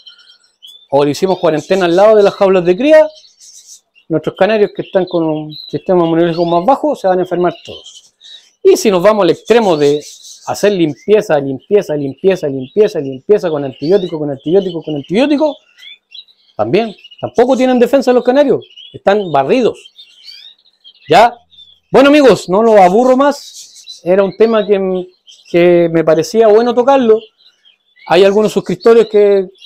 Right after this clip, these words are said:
prefieren ver más canarios, pero creo que el canal abarca para todos. Vamos a ver canarios, vamos a ver cómo va la temporada, vamos a ver pichones,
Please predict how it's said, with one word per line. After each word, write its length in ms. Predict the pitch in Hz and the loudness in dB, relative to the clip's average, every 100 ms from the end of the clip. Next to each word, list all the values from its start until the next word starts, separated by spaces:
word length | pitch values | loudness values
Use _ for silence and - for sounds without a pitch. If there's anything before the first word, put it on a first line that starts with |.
| - _ | -20 _
prefieren 340 | 165 156 214 202 | -4 -2 -2 0
ver 120 | 220 | 0
más 160 | 220 | 0
canarios, 460 | 220 254 294 285 277 _ _ - - | 0 2 4 2 -2 _ _ -16 -2
pero 180 | 196 202 | 0 2
creo 200 | 240 240 | 0 2
que 60 | |
el 80 | 226 | 2
canal 380 | 220 233 247 247 - - _ - | 2 0 0 -4 -18 -20 _ -2
abarca 360 | 180 208 208 | 2 2 2
para 200 | 214 220 | 2 2
todos. 340 | 233 285 277 269 _ - - _ _ - | 4 2 2 -2 _ -20 -20 _ _ -2
Vamos 300 | 175 208 202 | 0 2 4
a 40 | |
ver 180 | 196 254 | 4 4
canarios, 560 | 254 254 269 254 254 233 | 0 0 2 2 2 2
vamos 240 | 226 226 | 0 2
a 60 | 233 | 0
ver 80 | 233 | 0
cómo 240 | 233 233 | 0 2
va 60 | 240 | 2
la 100 | 226 | 0
temporada, 760 | 208 262 269 269 262 254 254 | -2 0 2 4 4 4 2
vamos 240 | 233 233 233 | 0 -2 -2
a 20 | |
ver 60 | 220 | -2
pichones, 560 | 233 277 277 254 247 | -6 -4 -4 -2 -6